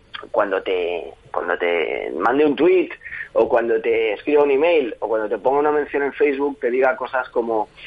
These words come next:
eh, "Me he parado, me he pasado de parada de autobús",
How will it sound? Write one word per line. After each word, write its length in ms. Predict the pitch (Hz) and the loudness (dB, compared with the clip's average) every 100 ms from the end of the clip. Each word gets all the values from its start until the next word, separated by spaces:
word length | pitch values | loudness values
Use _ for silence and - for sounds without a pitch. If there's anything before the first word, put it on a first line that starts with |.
| - - - 120 | -14 -14 -4 2
eh, 180 | 117 | 4
"Me 140 | 117 147 | 4 2
he 40 | |
parado, 360 | 151 147 147 139 | 4 4 4 2
me 160 | 139 | -4
he 40 | 135 | -4
pasado 280 | 120 151 139 | -2 0 0
de 60 | |
parada 240 | 135 131 127 | 2 2 2
de 40 | |
autobús", 640 | 123 131 180 180 - - | 0 0 4 4 2 -8